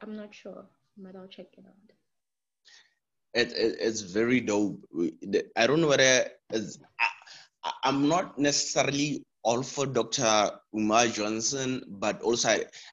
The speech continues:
Speaker 2: I feel like people discredit him a lot. Yes, he has some wild ass theories that I don't necessarily agree with, but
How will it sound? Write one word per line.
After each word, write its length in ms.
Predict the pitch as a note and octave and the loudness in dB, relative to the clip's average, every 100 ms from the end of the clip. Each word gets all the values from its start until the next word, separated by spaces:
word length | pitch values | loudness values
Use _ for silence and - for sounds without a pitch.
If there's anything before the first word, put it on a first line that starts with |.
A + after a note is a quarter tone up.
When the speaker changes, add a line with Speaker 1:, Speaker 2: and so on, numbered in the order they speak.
| - | -4
Speaker 2:
I 60 | |
feel 140 | B2+ C#3+ | 0 0
like 180 | C3+ - | 0 -2
people 360 | D3 C3 C3+ | -4 -2 -2
discredit 680 | B2 A2 - - A#2 A2+ A2 | -2 -4 -4 -2 0 0 -2
him 280 | A#2 G#2+ - | -2 -2 -4
a 60 | F2+ | -4
lot. 180 | F#2 F#2 | -4 0
Yes, 280 | A#2+ D#3 C#3+ | 2 2 2
he 180 | C#3 B2 | 2 2
has 180 | G#2+ | 2
some 440 | - G#2 F#2+ E2 D#2 | 0 -2 -4 -8 -4
wild 320 | F2 G#2+ F#2+ | 0 0 0
ass 380 | G2+ G2+ - - | -2 -4 -8 -8
theories 520 | A2 G#2+ F2 G2+ G2 F2+ | -2 0 0 -2 -4 -4
that 200 | F#2 - | -4 -2
I 80 | |
don't 280 | F#2 F#2+ G#2 - - | -2 -2 -6 -10 -8
necessarily 500 | F#2+ - F#2+ G2 A2 | -6 -4 -4 -4 -4
agree 380 | G2 E2+ G2+ G#2 | -4 -6 -6 -2
with, 240 | G#2 - - - _ _ _ | -4 -6 -16 -20 _ _ _
but 220 | G#2 G#2 | -4 -4